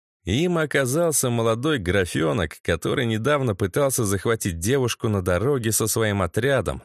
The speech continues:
но тогда его планам помешал Лекс. Видно, парню уж очень она понадобилась, и, похоже, действовал он самостоятельно.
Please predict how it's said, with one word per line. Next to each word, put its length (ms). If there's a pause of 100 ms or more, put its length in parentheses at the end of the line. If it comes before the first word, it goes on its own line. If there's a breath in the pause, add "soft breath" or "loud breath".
но 220
тогда 520
его 200
планам 480
помешал 580
Лекс. 540 (500)
Видно, 560
парню 480
уж 260
очень 340
она 220
понадобилась, 960
и, 60
похоже, 500
действовал 680
он 200
самостоятельно. 1200